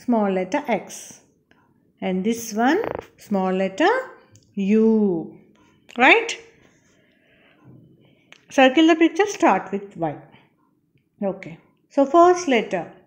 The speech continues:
సారీ, ఫస్ట్ పిక్చర్ వచ్చేసి అదేంటంటే యామ్. యామ్ అంటే ఏంటి తెలుగులో చెప్పండి? యామ్ అంటే చిలకడ దుంప.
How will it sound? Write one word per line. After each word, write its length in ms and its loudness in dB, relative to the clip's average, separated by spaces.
సారీ, 260 -2
ఫస్ట్ 340 2
పిక్చర్ 320 -2
వచ్చేసి 380 -4
అదేంటంటే 560 -4
యామ్. 400 -2
యామ్ 280 2
అంటే 240 0
ఏంటి 240 -2
తెలుగులో 420 -2
చెప్పండి? 360 -4
యామ్ 300 0
అంటే 260 -4
చిలకడ 360 -2
దుంప. 240 -10